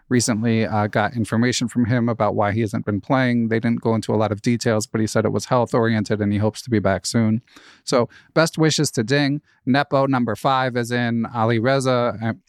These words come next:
number six is in, Anish number seven looks to be in. So then you have Wesley So at number eight. And as you said, um, so maybe he passes, as you say, he's ten points behind Ali Reza. So m-, one of them will get in.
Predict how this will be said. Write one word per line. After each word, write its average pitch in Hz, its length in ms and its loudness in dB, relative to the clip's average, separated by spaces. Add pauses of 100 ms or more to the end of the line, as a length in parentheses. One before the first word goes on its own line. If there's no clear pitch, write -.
(180)
number 113 320 2
six - 400 -2
is 127 180 0
in, 117 280 0
Anish 127 460 -2
number 110 280 -2
seven 131 520 0 (100)
looks 127 280 -4
to 139 100 -4
be 123 220 2
in. 117 260 0 (320)
So - 160 0
then 135 240 2
you 135 80 0
have 127 120 0
Wesley 127 320 0
So 135 320 0
at 113 100 -2
number 120 340 0
eight. 135 240 -2
And 107 220 -6
as 120 260 0
you 117 80 -2
said, 113 380 0 (440)
um, 104 320 2
so 113 200 0
maybe 120 480 0
he 120 300 -2
passes, 113 500 -2
as 110 160 0
you 107 80 -4
say, 113 180 0
he's 101 120 -2
ten 107 200 0
points 107 240 0
behind 104 320 0
Ali 101 220 0
Reza. 98 340 -2
So 104 280 -2 (360)
m-, 113 200 0
one 143 200 2
of 127 140 -2
them 123 400 0
will 123 200 0
get 120 200 0
in. 113 320 0